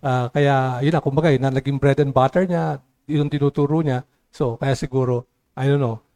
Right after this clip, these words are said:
ah, parang, ah, yun nga, umiimbento pa sila para lang labanan yung katotohanan. Kaya parang, as, as point mo, Sister Heidi, very pathetic, ano, yung mga attempts na yun.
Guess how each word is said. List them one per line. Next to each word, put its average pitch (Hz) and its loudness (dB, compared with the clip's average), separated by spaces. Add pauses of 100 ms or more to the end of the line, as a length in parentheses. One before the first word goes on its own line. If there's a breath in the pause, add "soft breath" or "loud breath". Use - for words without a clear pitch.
(140)
ah, 117 -6 (380)
parang, 131 -6 (240)
ah, 127 -6
yun 139 -4
nga, 147 0
umiimbento 147 2
pa 156 0
sila 139 0
para 180 2
lang 165 0 (480)
labanan 147 2
yung 135 2
katotohanan. 127 0
Kaya 151 -4 (160)
parang, 147 -6
as, - -12 (220)
as - -6
point - 0
mo, 160 -2
Sister 151 -2
Heidi, 151 0
very 139 0
pathetic, 143 -2
ano, 123 -4 (380)
yung 147 2
mga 143 0
attempts 135 -2
na 139 -2
yun. 117 -6